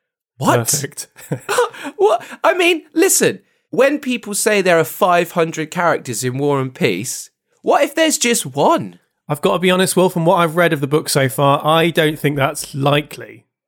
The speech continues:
Speaker 1: Something I really like about Robert's email is the use of the word patronymic. He's really set the bar high,
Speaker 2: Mm.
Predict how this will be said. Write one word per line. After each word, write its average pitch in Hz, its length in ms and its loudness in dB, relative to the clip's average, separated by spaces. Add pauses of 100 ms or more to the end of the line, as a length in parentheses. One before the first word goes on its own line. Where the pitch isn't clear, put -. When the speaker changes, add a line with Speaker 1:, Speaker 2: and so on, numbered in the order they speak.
(140)
Speaker 1:
Something 175 320 0
I 151 160 2
really 139 320 2
like 113 240 0
about 101 420 -2
Robert's 104 380 -4
email 104 400 -4
is 120 160 -10
the 120 120 -8
use 131 320 0
of 131 160 -8
the 123 100 -2
word 113 400 0
patronymic. 117 1080 -4 (520)
He's 123 200 -2
really 139 260 4
set - 260 0
the 123 100 -2
bar 127 320 2
high, 101 400 0
Speaker 2:
Mm. 92 140 -16